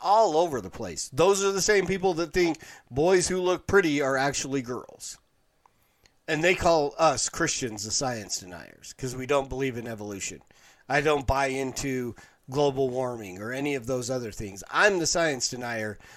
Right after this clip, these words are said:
but you think Johnny puts on a dress, suddenly he's a girl, and, uh, a living being, a unique D N A inside the womb is not life. And the only way to be totally protected from covid nineteen is to die from covid nineteen.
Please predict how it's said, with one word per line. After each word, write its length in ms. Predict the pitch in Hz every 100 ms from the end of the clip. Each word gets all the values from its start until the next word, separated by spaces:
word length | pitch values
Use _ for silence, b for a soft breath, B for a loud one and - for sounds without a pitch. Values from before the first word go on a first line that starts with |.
| B
but 180 | 127 135
you 240 | 139 180 202
think 540 | - 185 175 143 110
Johnny 480 | - 156 180 151 131
puts 300 | 127 151 156
on 180 | 143 127
a 60 |
dress, 380 | 107 151 160 120
suddenly 500 | - 147 143 143 131
he's 240 | 131 139
a 60 | 113
girl, 500 | 104 147 101 85 - _ b b b b
and, 580 | 139 143 135 127 123 123 -
uh, 400 | 131 127 113 104 104 b b b - -
a 100 | 131
living 520 | 135 180 190 170 156
being, 480 | 151 175 147 131 123
a 40 |
unique 760 | 113 123 170 165 165 165 147 127
D 200 | 147 160
N 120 | 135
A 320 | 151 143 135
inside 440 | 131 135 156 143
the 80 | 123
womb 300 | 120 160 135
is 180 | 117 113
not 280 | 127 127 -
life. 540 | 135 120 95 95 - - b b b _
And 480 | 151 147 139 135 127
the 140 | 139
only 220 | 160 175 165
way 160 | 160
to 80 | 151
be 140 | 147 139
totally 340 | 156 151 147
protected 480 | - 131 151 - 131
from 140 | 131
covid 280 | 123 143 131
nineteen 480 | 135 127 139 139 123
is 140 | 117
to 80 | -
die 220 | 98 104
from 160 | 98 98
covid 280 | 98 90 80
nineteen. 420 | 73 - - -